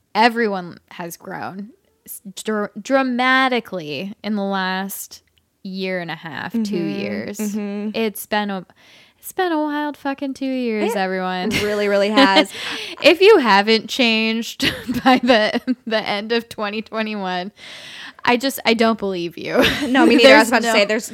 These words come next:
Speaker 2: really
Speaker 1: there's
Speaker 2: no way.
Speaker 1: no possible way.
Speaker 2: We've just been forced to just, like, yeah,
Speaker 1: Everyone's
Speaker 2: just
Speaker 1: changed in some
Speaker 2: grow.
Speaker 1: way.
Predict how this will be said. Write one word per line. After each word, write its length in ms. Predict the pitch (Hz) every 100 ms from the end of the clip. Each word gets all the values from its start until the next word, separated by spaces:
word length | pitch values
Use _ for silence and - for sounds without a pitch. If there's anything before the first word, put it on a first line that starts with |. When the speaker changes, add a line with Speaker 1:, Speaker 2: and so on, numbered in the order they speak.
| 196
Speaker 2:
really 200 | 220 240
Speaker 1:
there's 140 | 233 233
Speaker 2:
no 40 |
way. 200 | 156 156
Speaker 1:
no 260 | 208 208 208
possible 640 | - 180 170 - 185 156 151
way. 240 | 131 120
Speaker 2:
We've 120 | 254
just 180 | 285 427
been 120 | 480
forced 720 | - - 190 190 320 - -
to 100 | -
just, 260 | 180 185 -
like, 260 | 185 180 - - _ - -
yeah, 80 | 240
Speaker 1:
Everyone's 380 | 214 208 196
Speaker 2:
just 140 | 226 214
Speaker 1:
changed 200 | 196 190
in 60 | 196
some 80 |
Speaker 2:
grow. 480 | 190 240 254 180 -
Speaker 1:
way. 300 | 185 185 196